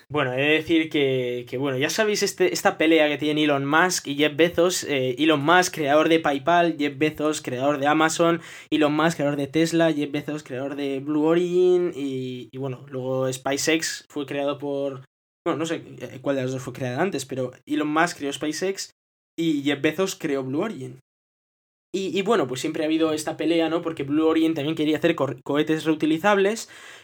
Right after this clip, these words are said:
Lo que pasa es que, eh, Blue Origin va al espacio, pero no va a la órbita. Va al espacio justo para tocar el espacio y caer otra vez.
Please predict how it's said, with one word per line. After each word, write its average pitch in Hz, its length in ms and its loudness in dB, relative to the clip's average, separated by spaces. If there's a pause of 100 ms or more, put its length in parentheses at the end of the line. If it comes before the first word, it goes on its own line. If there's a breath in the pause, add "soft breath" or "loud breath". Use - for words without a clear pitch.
(200)
Lo 151 100 4
que 139 80 2
pasa 147 160 -2
es 156 80 -2
que, 170 240 4
eh, 147 160 6
Blue 147 180 2
Origin 170 500 2
va 143 180 4
al 160 100 8
espacio, 196 480 2
pero 151 160 2
no 156 160 6
va 151 100 8
a - 20 6
la 143 160 6
órbita. 151 400 2
Va 147 140 4
al 151 80 4
espacio 180 380 2
justo 180 300 2
para 135 180 2
tocar 156 220 4
el 190 80 8
espacio 202 340 4
y 175 60 0
caer 160 220 4
otra 147 200 -2
vez. 196 240 -4